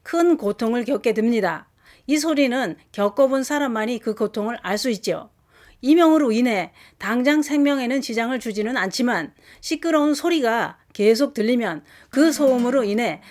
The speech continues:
삶의 질이 크게 떨어질 수 있습니다. 귀가 잘 안 들린다면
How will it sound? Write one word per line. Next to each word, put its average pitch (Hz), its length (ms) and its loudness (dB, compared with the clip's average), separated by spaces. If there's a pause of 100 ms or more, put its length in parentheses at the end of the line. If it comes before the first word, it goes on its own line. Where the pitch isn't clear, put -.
(120)
삶의 277 440 2
질이 220 340 -2
크게 330 460 -2
떨어질 240 420 0
수 262 160 -4
있습니다. 202 580 -6 (600)
귀가 302 300 4
잘 254 340 0
안 196 200 -2
들린다면 208 680 0